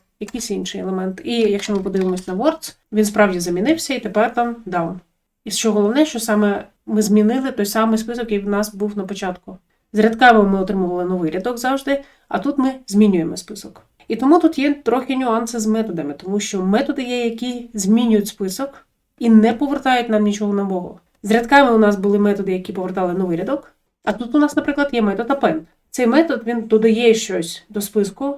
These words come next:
і нічого не повертає. Тому що єдина його задача — це додати елемент, а що він може повертати? Він вже свою роботу зробив. І тут, якщо ви скажете words append, і давайте скажемо, ну, щось там, тест,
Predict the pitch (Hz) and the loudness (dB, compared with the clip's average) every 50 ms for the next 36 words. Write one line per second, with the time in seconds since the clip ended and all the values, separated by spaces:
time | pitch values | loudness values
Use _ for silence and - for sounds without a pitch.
0 | - _ - 226 226 226 226 220 233 240 233 254 254 226 202 196 185 180 - 160 | -10 _ 0 2 4 4 4 4 2 2 2 2 0 -4 -4 -6 -6 -6 -6 -8
1 | - - - - _ _ _ _ _ _ _ - 226 254 254 254 240 226 240 208 | -10 -10 -12 -18 _ _ _ _ _ _ _ -2 -2 0 0 0 0 0 2 2
2 | 269 262 240 214 214 202 190 190 220 247 311 330 - 269 277 - 247 247 202 196 | 2 4 4 4 4 2 0 0 0 0 0 2 0 -2 -2 -2 -4 -2 0 0
3 | 220 196 233 254 254 - 208 190 185 185 185 180 175 170 - - 180 170 170 - | 2 4 4 4 4 2 0 -2 0 0 0 -2 -2 -4 -4 -4 -4 -4 -4 -6
4 | - - 262 240 220 208 190 185 185 185 - 180 180 175 170 - 170 180 175 - | -8 -6 -4 -2 0 0 -2 -2 -4 -8 -8 -10 -10 -8 -8 -8 -8 -8 -10 -12
5 | - - _ _ _ _ - 214 233 254 233 220 214 220 - 214 214 220 208 196 | -18 -20 _ _ _ _ -6 -4 -2 0 0 0 0 0 0 2 2 2 2 0
6 | 190 180 - 202 196 170 175 185 - _ _ _ _ _ _ _ _ - - - | -4 -6 -8 -8 -8 -8 -8 -10 -12 _ _ _ _ _ _ _ _ -4 -2 0
7 | 277 - 220 202 214 - 240 226 233 - 226 226 226 226 202 185 214 240 226 220 | 0 2 0 0 0 -2 -6 -4 -2 -2 -2 -2 -2 -2 -2 0 0 0 0 -2
8 | - 214 208 - 220 220 220 208 202 - - - 269 220 202 190 196 185 196 190 | -4 -6 -2 2 4 4 4 4 2 -2 -6 -10 -8 -4 -4 -2 -2 -4 -6 -6
9 | - - 190 190 190 190 185 180 180 180 - _ _ _ _ _ 277 247 233 220 | -6 -4 -2 -2 0 0 0 -2 -2 -4 -10 _ _ _ _ _ -4 -2 -2 -2
10 | 208 196 - 180 170 165 170 - 214 208 208 - - _ | -4 -4 -4 -6 -8 -4 0 0 0 0 0 -4 -10 _